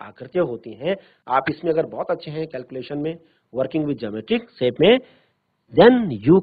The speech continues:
can become a, तब आप क्या हैं, बहुत अच्छे बन सकते हैं, scientist, वैज्ञानिक, है ना। आप एक विज्ञान, जिसको विज्ञान में रुचि होगी, जो problem solving करने में जिसको महारत हासिल होगी,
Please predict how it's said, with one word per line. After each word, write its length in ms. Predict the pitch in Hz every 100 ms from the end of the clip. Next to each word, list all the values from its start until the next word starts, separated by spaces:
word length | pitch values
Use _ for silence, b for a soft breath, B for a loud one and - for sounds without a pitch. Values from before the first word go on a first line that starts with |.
| 147
can 180 | 127 95
become 340 | 101 101 123 262
a, 60 | -
तब 100 | 113
आप 120 | 120 - _ _ _ _ -
क्या 120 | 123
हैं, 240 | 151 190
बहुत 180 | 151 131
अच्छे 200 | 143 160
बन 100 | 147
सकते 260 | 151 156 180
हैं, 120 | 233 B B B
scientist, 600 | - 131 113 110 - _ _
वैज्ञानिक, 440 | 95 123 117 - - _ _ -
है 20 |
ना। 60 | 220
आप 240 | 180 120
एक 80 | 113
विज्ञान, 440 | 101 98 120 123 110 b b b b _
जिसको 240 | 104 -
विज्ञान 360 | 120 104 120 147
में 120 | 165
रुचि 240 | 151 143
होगी, 400 | 135 117 104 160
जो 160 | 175 135 - _ _ _ _
problem 380 | 101 104 147 170
solving 360 | - 127 143
करने 260 | 135 120 127
में 140 | 143
जिसको 280 | 117 - 135
महारत 280 | 113 110 -
हासिल 300 | 127 120 120
होगी, 320 | 107 104 175